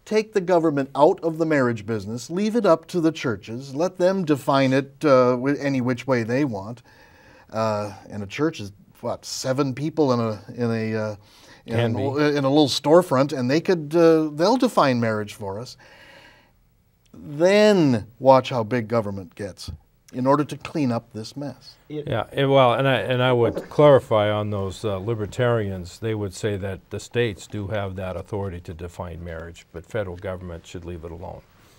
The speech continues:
Speaker 2: That, that,
Speaker 3: Okay.
Speaker 2: that would be a further clarification <laughs> of their point. But nevertheless, it needs to be defined.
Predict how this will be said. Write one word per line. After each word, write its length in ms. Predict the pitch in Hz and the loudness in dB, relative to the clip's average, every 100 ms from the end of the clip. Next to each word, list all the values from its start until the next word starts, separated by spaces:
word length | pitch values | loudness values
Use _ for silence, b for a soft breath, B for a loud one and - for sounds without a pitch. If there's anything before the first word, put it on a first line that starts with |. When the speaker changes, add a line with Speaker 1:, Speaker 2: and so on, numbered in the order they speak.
| b b | b b
Speaker 2:
That, 200 | - 110 | -6 -4
that, 160 | 95 104 | -4 -6
Speaker 3:
Okay. 160 | - - | -8 -4
Speaker 2:
that 140 | 120 | -2
would 140 | 117 104 | -2 -2
be 120 | 104 | -6
a 80 | 92 | -6
further 420 | 113 98 90 80 _ - | -6 -8 -8 -14 _ -14
clarification 800 | - 113 95 - 110 101 - 143 | -4 -2 -4 -8 -6 -6 -6 -6
<laughs> 20 | |
of 80 | 117 | -4
their 160 | 123 | -4
point. 320 | 110 107 85 - B B | -6 -8 -12 -14 B B
But 140 | 160 143 | 6 8
nevertheless, 880 | 151 139 117 113 139 104 95 - - B B B B B - | 10 8 6 4 4 2 -2 -10 -18 B B B B B 0
it 120 | 135 | 4
needs 260 | 156 147 - | 4 2 -2
to 80 | |
be 160 | 113 110 | -6 -6
defined. 560 | 98 - 120 98 - | -6 -4 -4 -4 -10